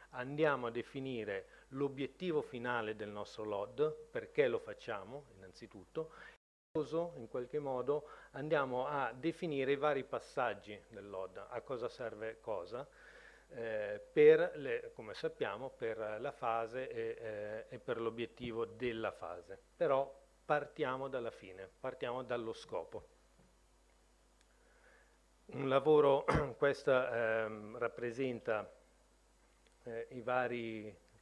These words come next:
campi aperti, eh, all'interno di Building Smart, in particolare a livello tecnico, quindi entriamo già un po' di più, eh, nella, nel tema dei, dei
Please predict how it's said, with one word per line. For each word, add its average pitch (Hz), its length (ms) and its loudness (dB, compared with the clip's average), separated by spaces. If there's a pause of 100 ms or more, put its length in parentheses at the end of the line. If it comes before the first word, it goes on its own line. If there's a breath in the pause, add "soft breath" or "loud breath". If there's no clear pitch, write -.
campi 123 600 -2
aperti, 110 720 -4 (560 loud breath)
eh, 101 720 -10
all'interno 117 680 -6
di 110 120 -10
Building 123 400 -4
Smart, 135 640 0
in 117 180 -12
particolare 120 920 0 (420 loud breath)
a 104 80 -8
livello 110 420 -4
tecnico, 120 500 0
quindi 104 320 -8
entriamo 117 600 -2
già 120 160 -4
un 110 100 -6
po' 127 120 0
di 110 120 -2
più, 117 400 -6
eh, 101 320 -8
nella, 98 640 -6
nel 104 240 -12
tema 120 280 0
dei, 104 380 -4
dei 98 280 -10